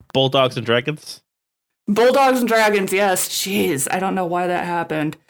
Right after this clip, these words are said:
Speaker 2: Uh, Bulldogs and Dragons is an actual play D and D podcast, um,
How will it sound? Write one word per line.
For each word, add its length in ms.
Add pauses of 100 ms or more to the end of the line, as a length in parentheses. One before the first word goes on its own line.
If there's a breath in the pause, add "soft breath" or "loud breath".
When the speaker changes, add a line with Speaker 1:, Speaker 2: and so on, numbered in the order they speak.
(260 loud breath)
Speaker 2:
Uh, 240
Bulldogs 400
and 80
Dragons 400
is 140
an 100
actual 360
play 240
D 220
and 100
D 140
podcast, 720 (100)
um, 560